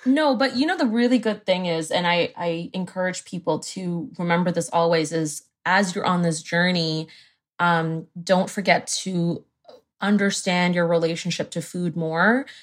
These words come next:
Because I think what we tend to forget to do when we're working out is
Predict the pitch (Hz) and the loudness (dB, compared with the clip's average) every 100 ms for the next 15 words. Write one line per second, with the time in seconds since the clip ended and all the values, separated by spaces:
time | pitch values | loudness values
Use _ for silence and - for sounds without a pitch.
0 | - - 208 202 202 226 233 233 - 180 | -14 -2 2 4 2 2 2 0 -2 2
1 | 196 208 214 202 - 196 202 208 196 185 | 2 4 2 2 2 0 2 0 2 2
2 | - 170 185 180 175 165 165 165 165 170 | 0 -4 -4 -2 0 0 0 -2 -2 2
3 | 175 165 160 160 160 | 4 4 2 0 0